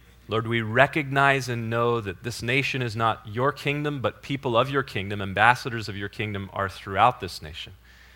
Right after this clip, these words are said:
And so we pray that as ambassadors, Lord, we would represent you well and honor you in the way that we live and even in the way that we vote. We pray in Jesus' name.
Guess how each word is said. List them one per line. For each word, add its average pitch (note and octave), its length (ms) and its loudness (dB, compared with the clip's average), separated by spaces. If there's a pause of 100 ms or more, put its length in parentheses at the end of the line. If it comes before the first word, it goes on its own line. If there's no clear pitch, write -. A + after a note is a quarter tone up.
(300)
And E2+ 120 -12
so - 160 -8
we G2+ 100 -4
pray A#2 320 2
that G#2+ 120 2
as A#2+ 300 6
ambassadors, A2 760 2
Lord, G#2+ 300 -4
we A2 140 -4
would G2 120 -6
represent A2 560 -2
you A#2 140 -6
well G#2 300 0 (1200)
and F2+ 200 -10
honor A2+ 320 2
you F#2 380 -6 (460)
in F#2 160 -6
the F#2 100 -6
way G2 220 2
that F#2+ 120 -4
we F#2+ 120 -8
live B2+ 480 2 (760)
and G2 120 -8
even A2 220 -4
in G#2+ 40 -2
the G#2 80 -4
way G2 160 0
that F#2+ 100 -4
we F#2 120 -6
vote. E2+ 280 -6 (320)
We F2 120 -12
pray F#2 260 -4
in F2 80 -6
Jesus' F#2 460 -10
name. D2+ 200 -12